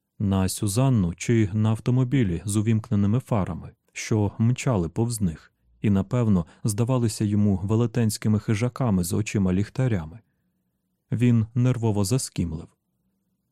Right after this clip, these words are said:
"До того ж, скоро хлопці повернуться".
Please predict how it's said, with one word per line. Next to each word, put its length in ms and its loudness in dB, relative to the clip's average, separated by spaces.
"До 160 4
того 340 2
ж, 160 -12
скоро 340 2
хлопці 440 0
повернуться". 800 -2